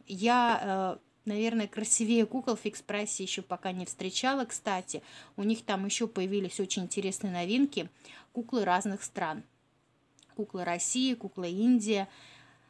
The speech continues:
и так далее. Тоже достаточно интересны, но они выполнены такие в форме Барби, очень высокие. А эти куколки привлекли тем, что они такие вот миниатюрные, что у них подвижные суставы, можно ее по-разному поставить.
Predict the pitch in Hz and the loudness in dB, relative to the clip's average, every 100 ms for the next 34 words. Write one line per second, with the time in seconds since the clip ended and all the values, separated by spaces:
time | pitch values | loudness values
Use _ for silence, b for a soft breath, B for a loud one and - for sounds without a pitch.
0 | B B 202 226 214 208 185 170 165 254 | B B 0 2 2 2 2 0 0 0
1 | 202 185 202 - 196 - 196 190 226 247 | 0 0 0 2 2 2 2 0 2 2
2 | 339 - 208 202 254 220 190 233 247 214 | 2 4 4 4 6 4 2 0 2 2
3 | 190 180 175 185 190 190 170 160 180 - | 0 -2 -4 -4 -8 -6 -4 -4 -6 -2
4 | 220 220 214 190 196 180 165 160 - 185 | 2 4 4 6 4 4 2 -6 -4 -4
5 | 180 202 - 320 - 208 160 B B B | -4 -4 -2 -2 0 -4 -4 B B B
6 | B - 175 185 233 240 233 262 247 226 | B -8 -2 0 2 0 -2 -4 -4 -4
7 | - 185 196 190 240 240 226 214 - 196 | -6 -4 -4 -2 -4 0 0 0 0 -2
8 | 190 196 202 214 185 - 196 202 202 202 | -2 -4 -4 -4 -4 -4 -4 -2 -2 -4
9 | 233 262 311 277 233 226 220 _ _ _ | -4 -2 2 4 4 2 -2 _ _ _
10 | - - 202 202 214 - 196 196 208 202 | -10 -4 0 2 0 0 -4 0 0 0
11 | 190 175 - - - 214 226 247 220 202 | -2 -6 -10 -14 -8 -2 0 0 -2 -2
12 | 180 170 170 170 185 196 202 185 165 156 | -4 -6 -6 -4 -4 -2 -4 -6 -8 -8
13 | 190 190 - 190 202 190 - | -8 -8 -2 -2 -2 -6 -10